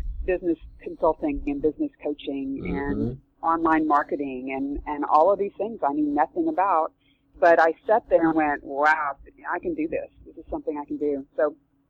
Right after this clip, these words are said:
Speaker 1: I hired him to coach me at that very moment before I had a business. I hired him and said, "Can you teach me how to make money with my knowledge?" And he said, "Absolutely." So here I am. Uh,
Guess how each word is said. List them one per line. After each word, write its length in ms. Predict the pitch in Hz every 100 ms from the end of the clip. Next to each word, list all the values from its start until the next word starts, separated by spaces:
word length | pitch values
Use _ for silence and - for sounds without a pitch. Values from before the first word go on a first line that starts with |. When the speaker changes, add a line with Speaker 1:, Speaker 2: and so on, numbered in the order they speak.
| _ _ _ _ _
Speaker 1:
I 120 | 185 170
hired 220 | 180 180
him 220 | 180 180
to 80 | 208
coach 320 | - 180 -
me 300 | 202 226 254 190
at 160 | 175
that 180 | 185 180 -
very 200 | - 196
moment 320 | 240 214 349 -
before 280 | 180 - 185
I 40 | 185
had 140 | 196
a 20 |
business. 260 | 180 160 143 -
I 140 | 143
hired 220 | 147 147
him 180 | 160 156
and 80 | 151 _
said, 220 | 151 165 _ - - _
"Can 120 | - 311
you 40 |
teach 180 | - -
me 80 | 180
how 80 | 175
to 60 | 180
make 220 | 180 -
money 300 | 208 156 139 _ _ _
with 100 | 160
my 160 | 156 147
knowledge?" 400 | 151 147 139 143 -
And 100 | 147
he 120 | 151
said, 120 | 139 139
"Absolutely." 720 | 196 _ 262 311 320 147 143 -
So 160 | 147
here 260 | 147 180 202
I 100 | 226 208
am. 360 | 180 185 269 -
Uh, 260 | 180 165